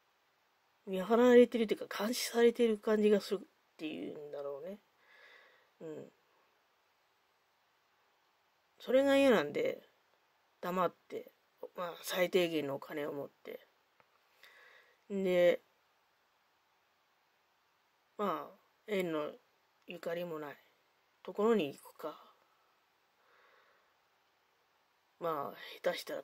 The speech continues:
絵画に行くか。名前を変えてね。名前を変えてっていうか、まあ、結婚しちゃえば、まあ、名字を変え、基本的に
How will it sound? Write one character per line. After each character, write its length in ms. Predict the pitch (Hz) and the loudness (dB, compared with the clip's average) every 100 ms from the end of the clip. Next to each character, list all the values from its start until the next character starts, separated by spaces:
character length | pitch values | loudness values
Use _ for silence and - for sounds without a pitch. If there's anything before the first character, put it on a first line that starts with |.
| - | -6
絵 120 | 185 175 | -2 -2
画 100 | 151 | -4
に 100 | 147 | -10
行 140 | - | -18
く 140 | - | -20
か。 80 | - - - - _ _ _ _ _ _ _ _ _ _ _ | -18 -18 -20 -20 _ _ _ _ _ _ _ _ _ _ _
名 120 | 170 | -16
前 220 | 170 170 160 | -10 -6 -6
を 60 | 160 | -6
変 120 | 165 | -10
え 20 | |
て 120 | 156 | -10
ね。 140 | 185 208 _ _ _ _ _ _ _ _ _ _ _ _ _ _ | -10 -12 _ _ _ _ _ _ _ _ _ _ _ _ _ _
名 100 | 190 | -10
前 220 | 190 285 | -2 2
を 40 | 294 | 2
変 160 | 294 | 4
え 40 | 269 | 4
て 120 | 269 | 2
っ 40 | |
て 140 | 262 170 | -2 -4
い 20 | |
う 40 | |
か、 120 | 143 - | -6 -8
ま 80 | 135 | -12
あ、 20 | - _ _ - - - _ | -18 _ _ -20 -20 -20 _
結 220 | - 185 | -8 -8
婚 200 | - 294 | -2 -2
し 180 | 262 - _ _ | -2 -10 _ _
ち 320 | - - 254 | -16 -10 2
ゃ 40 | |
え 100 | 262 | 4
ば、 340 | 170 151 147 110 | 4 0 -4 -8
ま 140 | 170 | -8
あ、 20 | 180 | 0
名 300 | 202 220 196 | 6 6 6
字 100 | 147 | 2
を 80 | |
変 200 | - - 147 | -4 -4 -2
え、 600 | 147 139 139 143 - - _ _ _ _ _ _ _ - | -2 -2 -4 -8 -12 -18 _ _ _ _ _ _ _ -6
基 60 | |
本 160 | 208 226 | -2 0
的 180 | 247 240 | 0 0
に 140 | 156 | -2